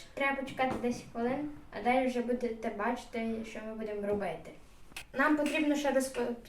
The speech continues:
е, роз-, е, е, ну, розплавити половинку цього масла і додати п'ять яєць. Раз, два, три, чотири, п'ять. П'ять яєць додати. І усі інгредієнти, щоб вам було по-, зрозуміліше,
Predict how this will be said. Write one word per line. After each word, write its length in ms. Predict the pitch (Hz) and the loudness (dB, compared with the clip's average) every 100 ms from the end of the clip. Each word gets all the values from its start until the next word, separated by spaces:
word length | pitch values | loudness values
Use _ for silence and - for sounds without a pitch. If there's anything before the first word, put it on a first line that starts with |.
| - | 0
е, 240 | 247 240 | 4 6
роз-, 500 | 240 262 262 262 254 | 6 6 2 -2 0
е, 400 | 240 233 226 226 220 220 220 226 - - - | 2 4 2 0 -2 -6 -10 -12 -14 -16 -10
е, 60 | 220 214 214 208 208 214 208 214 - - - - - - - 240 | -8 -6 -8 -10 -10 -8 -8 -10 -12 -16 -18 -18 -14 -12 -4 4
ну, 160 | 247 | 6
розплавити 720 | 277 262 277 262 247 240 233 226 - - - - - - - | 6 4 6 6 6 2 0 -2 -8 -16 -20 -20 -20 -20 -2
половинку 720 | 262 262 277 294 262 - 208 208 | 2 4 6 4 2 -4 -6 -6
цього 240 | - 233 233 | -2 0 2
масла 500 | 254 302 311 233 226 - - - | 2 2 0 -4 -6 -8 -12 6
і 280 | 247 254 240 | 8 8 6
додати 480 | 247 254 262 269 | 4 6 8 10
п'ять 360 | - 247 240 - | 8 8 2 0
яєць. 360 | 208 185 185 233 | -2 -2 -4 -6
Раз, 200 | 220 220 | -4 -4
два, 140 | 214 - | -10 -10
три, 80 | 214 | -10
чотири, 380 | 214 - - 226 - | -10 -14 -14 -14 -14
п'ять. 160 | 226 - | -16 -2
П'ять 240 | 226 226 | -2 -2
яєць 400 | 220 196 185 - - | -4 -6 -8 -10 -12
додати. 580 | 175 175 175 175 - - - - - - - - - | -8 -6 -6 -8 -12 -14 -16 -16 -18 -6 -2 -2 0
І 120 | 339 349 | 4 6
усі 220 | 349 349 | 6 8
інгредієнти, 880 | 339 330 311 311 302 320 392 392 311 | 6 6 4 4 6 6 6 4 0
щоб 180 | 294 | 0
вам 220 | 302 311 302 | 2 4 4
було 200 | 311 302 | 4 4
по-, 480 | 285 262 254 247 | 2 4 6 4
зрозуміліше, 840 | 247 262 262 277 320 381 - 269 | 4 2 2 2 2 2 0 -2